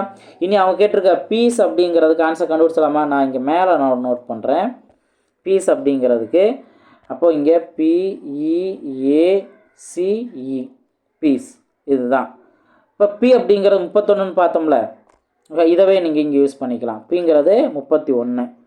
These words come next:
அடுத்து இ அப்படிங்கிறது ஒன்பதா? So, ஒன்பதுன்னு யூஸ் பண்ணிக்கலாம். ஏ அப்படிங்கிறது ஒண்ணு, சி அப்படிங்கிறது அஞ்சு, இ அப்படிங்கிறது மறுபடியும் ஒண்ணு. அப்போ முப்பத்தி ஒண்ணு, முப்பத்தி ஒண்ணு, ஒன்பது, ஒண்ணு, அஞ்சு, ஒன்பது.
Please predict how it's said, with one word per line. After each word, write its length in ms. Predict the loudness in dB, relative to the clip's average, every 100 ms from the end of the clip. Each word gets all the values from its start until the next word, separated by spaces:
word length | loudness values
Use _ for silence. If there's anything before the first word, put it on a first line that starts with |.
| _ _
அடுத்து 300 | -4 -2 0
இ 300 | -2 0 2
அப்படிங்கிறது 520 | 2 2 0 2 2 4
ஒன்பதா? 580 | 2 0 0 2 4 2
So, 360 | -2 -4 0 0
ஒன்பதுன்னு 360 | 2 0 2
யூஸ் 220 | -4 -6 -12
பண்ணிக்கலாம். 600 | -10 -8 -8 -10 -6 0
ஏ 180 | 2
அப்படிங்கிறது 580 | 2 0 0 0 2 0
ஒண்ணு, 260 | -2 -2 -2 -2 -4 _ _ _
சி 320 | _ -4 2
அப்படிங்கிறது 480 | 2 2 0 2 2
அஞ்சு, 640 | 2 0 -4 0 2 2 0 -8
இ 120 | 0
அப்படிங்கிறது 640 | 2 2 -2 0 0 0
மறுபடியும் 640 | 0 0 2 2 0 -2 -14 _
ஒண்ணு. 100 | -8
அப்போ 220 | -6 -6
முப்பத்தி 460 | -8 -2 -2 2 2
ஒண்ணு, 640 | 2 2 -2 0 0 -2 -8 _ _ _ _ _ _ _ _ _ _ _
முப்பத்தி 380 | -20 0 0 4
ஒண்ணு, 500 | 2 2 0 0 -2 -10 _ _ _
ஒன்பது, 840 | 0 2 2 2 4 6 4 4 2
ஒண்ணு, 380 | 2 0 0 -2
அஞ்சு, 440 | -4 -4 0 2
ஒன்பது. 480 | 2 0 -2 -4 -6